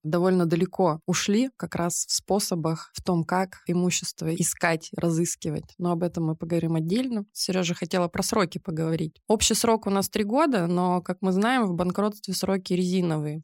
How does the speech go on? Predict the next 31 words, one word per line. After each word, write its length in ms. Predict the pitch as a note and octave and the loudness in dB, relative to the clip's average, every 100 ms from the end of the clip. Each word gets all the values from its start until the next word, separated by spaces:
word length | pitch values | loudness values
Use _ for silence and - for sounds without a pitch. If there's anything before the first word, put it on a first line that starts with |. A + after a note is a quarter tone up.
| - | -4
поэтому 500 | F3+ F3 F#3 F3 E3+ | -4 -2 -2 0 0
иногда 380 | E3+ E3+ G3 G3 | 0 0 2 2
не 100 | F3 | 0
стоит 480 | - F#3+ F3 D#3 - | 0 2 2 -2 -6
обнадеживаться, 880 | D#3+ F3 F3 G3 A3+ G#3 F3 E3 - | -2 0 2 2 2 2 0 -2 -2
если 460 | D#3+ F3 - E3 D#3+ | 0 0 -2 -2 -2
сделка 420 | D#3+ F#3 F3+ D#3+ | 0 0 0 -2
была 320 | E3 E3 D#3+ | 0 0 0
за 100 | E3 | -2
пределами 600 | D#3+ F3 F3 E3 D#3 D#3 | -6 -4 -2 -2 -2 -4
этих 200 | D3+ - | -6 -10
трех 280 | - E3 F#3+ | -6 -4 -2
лет, 240 | G#3+ D4 - _ - | -2 -2 -6 _ -12
потому 400 | E3 E3+ F3 G3+ | -8 -4 -2 -2
что 320 | - F#3 F3 - | -4 -6 -6 0
можно 800 | F#3+ G3+ G3 F#3 F3 E3+ F3 F3 _ | 2 2 2 2 2 0 -2 -6 _
довольно 500 | G#3 F3 F3+ F#3+ F#3 | -4 0 2 4 2
сильно 360 | F#3 - G3+ F3+ | 0 0 0 2
эти 180 | D#3+ D3+ | 0 -4
сроки 340 | F3+ F#3 F3+ | -2 -2 0
растянуть. 580 | D#3+ - - F3+ D#3 - - | -4 -4 -4 -2 -4 -6 0
У 40 | F#3+ | 2
нас 200 | G#3+ - | 4 4
в 80 | |
практике 1040 | G3+ A#3+ - A3 - F#3 F#3 F3+ F3 E3+ E3 | 2 0 0 -4 -2 2 4 4 4 2 -2
было 320 | E3+ G3 F#3+ | 0 2 2
такое, 380 | F#3 F#3 A3 B3 | 0 0 2 2
что 200 | - F#3 | 0 -2
мы 140 | F3 | 0
оспаривали 640 | E3+ - F3+ F#3 E3+ E3 E3 | 0 0 0 2 2 2 0
сделки 1000 | D#3+ E3 E3+ E3 - F3 D#3 D#3 D3+ | 0 0 0 -2 -8 -6 -4 -2 -2